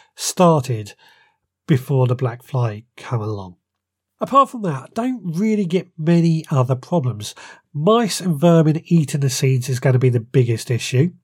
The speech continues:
and chocolate spot can be a problem later on in life, but I've not found that problem myself, and I can't really comment on that for anybody else.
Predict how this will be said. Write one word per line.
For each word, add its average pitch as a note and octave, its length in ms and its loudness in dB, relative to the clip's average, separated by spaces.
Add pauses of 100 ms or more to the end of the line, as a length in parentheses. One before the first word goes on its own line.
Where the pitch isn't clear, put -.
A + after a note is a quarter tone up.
(420)
and D#3 380 6
chocolate - 460 -4
spot - 360 -4
can B2 140 -8
be A#2+ 160 0
a A#2 80 0
problem A#2 580 -4 (100)
later C3+ 420 0
on A#2+ 160 0
in A#2 240 -10
life, B2+ 380 -2
but C#3+ 260 0 (380)
I've G3 180 2
not G#3 160 0
found F3 220 2
that D#3+ 280 0
problem D3 340 -2
myself, F3 720 -2 (120)
and D3+ 420 -2 (360)
I - 60 -18
can't C3+ 320 0
really A#2+ 400 0 (520)
comment B2 440 -2
on A2 100 -8
that A#2 280 -4 (180)
for A2+ 480 -8
anybody A#2 420 -2
else. A#2+ 340 -4